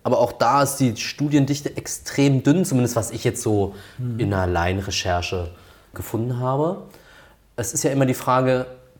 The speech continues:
Speaker 1: bei diesem Kochprozess, inwiefern binden sich diese Stoffe an andere Stoffe? Also inwiefern bindet sich das Tannin aus dem Wein an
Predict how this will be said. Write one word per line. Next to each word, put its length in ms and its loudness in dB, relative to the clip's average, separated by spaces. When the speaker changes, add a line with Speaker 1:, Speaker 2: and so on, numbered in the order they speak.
Speaker 1:
bei 140 4
diesem 240 0
Kochprozess, 960 -2
inwiefern 600 -2
binden 240 -2
sich 220 -10
diese 220 -6
Stoffe 340 -2
an 80 0
andere 280 0
Stoffe? 300 -4
Also 580 -6
inwiefern 400 -6
bindet 220 -6
sich 140 -12
das 140 -12
Tannin 280 -6
aus 140 -8
dem 140 -8
Wein 300 -2
an 340 -4